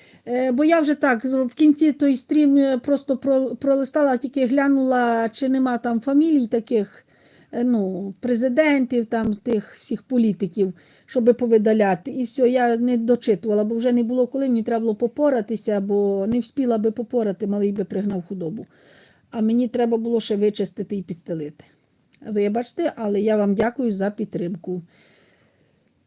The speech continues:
Філ, слава Україні, героям слава. Іваночка, у нас вчора мал-, мали виключати з дев'ятої до двадцять третьої, але не виключали, мабуть, знали, що я сиджу, гриби чищу. О, бачите, Іванка, напевно,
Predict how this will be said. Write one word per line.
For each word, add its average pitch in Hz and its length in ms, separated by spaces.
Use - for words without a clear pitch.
Філ, 277 280
слава 294 320
Україні, 254 580
героям 220 500
слава. 294 340
Іваночка, 240 640
у 233 100
нас 294 240
вчора 254 380
мал-, 240 420
мали 277 360
виключати 254 720
з 214 100
дев'ятої 240 580
до 220 140
двадцять 240 420
третьої, 202 480
але 220 220
не 285 140
виключали, 233 540
мабуть, 240 360
знали, 240 340
що 220 180
я 208 200
сиджу, 214 440
гриби 214 360
чищу. 196 500
О, 247 240
бачите, 247 400
Іванка, 202 380
напевно, 190 760